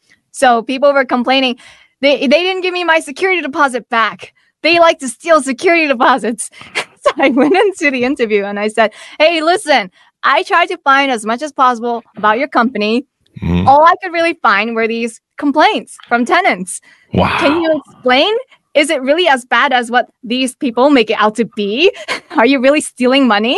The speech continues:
Speaker 1: <laughs> You know? And then he was like, "The most vocal people always complain online. When you do something well,
Speaker 2: Yeah.
Speaker 1: people don't actually, you know, go out of their way to give you a five-star review."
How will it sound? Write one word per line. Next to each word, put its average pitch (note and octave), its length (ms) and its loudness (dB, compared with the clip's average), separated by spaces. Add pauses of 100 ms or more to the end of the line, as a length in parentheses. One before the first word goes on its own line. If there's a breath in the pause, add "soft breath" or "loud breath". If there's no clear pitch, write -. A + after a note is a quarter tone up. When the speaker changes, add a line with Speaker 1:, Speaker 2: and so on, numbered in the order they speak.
(140)
Speaker 1:
<laughs> - 100 -20
You C#4+ 120 -6
know? A#3+ 260 4 (460 loud breath)
And D4 160 2
then D#4 240 0 (340 loud breath)
he F#4+ 100 -2
was F#4 140 2
like, C#4+ 300 2
"The C#4+ 100 2
most E4+ 300 2
vocal D#4+ 320 0
people E4 580 2 (480)
always C#4+ 340 4
complain B3 380 -2
online. G3+ 640 -4 (220)
When C#4 240 2
you D4+ 100 2
do E4+ 140 -2
something D4 320 0
well, C4+ 160 4
Speaker 2:
Yeah. - 60 -6
Speaker 1:
people C4 360 -8
don't A#3+ 400 -4 (220)
actually, A#3 540 -2 (440)
you C4 140 -4
know, G3+ 320 0 (140)
go B3 160 0
out B3 180 4
of A#3+ 80 -4
their A3+ 120 -2
way B3+ 200 0
to - 100 -18
give C#4 220 -2
you B3 100 0
a F#3 140 -4
five-star E3+ 480 -8
review." F3 420 -12